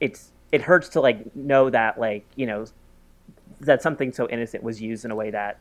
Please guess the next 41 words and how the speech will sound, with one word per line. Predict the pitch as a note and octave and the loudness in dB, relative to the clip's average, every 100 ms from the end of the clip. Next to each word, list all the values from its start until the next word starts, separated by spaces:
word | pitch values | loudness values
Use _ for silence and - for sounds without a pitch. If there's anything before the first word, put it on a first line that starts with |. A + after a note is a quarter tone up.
| _ | _
to, | A#2+ A2+ | -6 -6
to | - | -6
harm | - G#2+ G#2+ B2+ | -6 -4 -4 -6
trans | C3 C3 - | -6 -8 -6
people, | C#3 D3+ C#3+ | -4 -2 0
and | A#2+ | -2
that | A#2+ | -4
it's | A2+ - | -6 -2
so | D3+ | -2
easy | A2+ B2+ A2+ G#2+ | -2 -6 -6 -8
to, | A#2 G2+ - - _ | -10 -12 -18 -20 _
to | - | -8
use | B2 C3+ C#3 C#3+ | -2 0 0 -2
this | - | -6
movie | C3 A#2 - | -6 -4 0
as | A#2+ A#2 | 0 0
a | |
weapon | G#2+ A2 C3+ | -4 -4 -4
against | C#3 D3 - | -4 -6 -6
trans | C#3+ C#3 | -10 -8
people. | D3 C#3+ D#3 D3+ - - - | -6 -2 -2 -4 -8 -20 -4
Um, | B2+ B2+ D#3+ | 0 0 2
and, | D3 | 2
like, | D3+ | 6
I | C#3+ | 6
can | E3 G3+ | 6 2
even | F#3 D#3 | 0 -2
see, | - D#3+ D3+ | -2 0 2
like, | A#2 A2 | 2 0
people, | D3 C#3 B2+ | -2 -2 0
like, | B2+ A2+ | 0 -2
terfs | - D3 C#3 - | 0 0 0 -4
who | A#2+ | -4
like | A2+ A2+ | -4 -4
to, | B2 | -8
you | G#2+ | -8
know, | G#2+ | -8
use | G#2+ A#2 G#2+ | -8 -8 -10
the | - A2 | -6 -4
whole, | A2 A2 | -2 -4
like, | G#2+ A2 | -4 -6